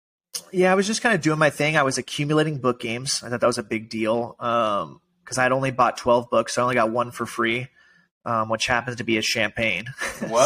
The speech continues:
Speaker 1: So I got
Speaker 2: there we
Speaker 1: super
Speaker 2: go.
Speaker 1: lu-, yeah, super lucky. So, um, I was just ga-, you know, gaining knowledge and,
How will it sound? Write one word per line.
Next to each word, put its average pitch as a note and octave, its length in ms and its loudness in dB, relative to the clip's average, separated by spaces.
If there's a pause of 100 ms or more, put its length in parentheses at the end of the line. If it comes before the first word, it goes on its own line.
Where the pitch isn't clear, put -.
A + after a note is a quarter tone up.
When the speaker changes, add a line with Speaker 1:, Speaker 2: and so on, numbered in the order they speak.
Speaker 1:
So - 140 4
I C#3 160 4
got - 100 -2
Speaker 2:
there A#2 120 2
we - 80 2
Speaker 1:
super A#2+ 100 -2
Speaker 2:
go. - 160 4 (120)
Speaker 1:
lu-, A2 80 -4
yeah, A2+ 280 2 (460)
super C#3+ 360 2
lucky. B2 520 0 (360)
So, C#3 800 2 (800)
um, B2 520 0 (420)
I G3 100 2
was A3 220 2
just - 400 -2
ga-, C3+ 160 2
you D3+ 140 -2
know, F#3+ 120 4
gaining C3+ 400 -2
knowledge B2+ 460 4
and, A#2 180 -6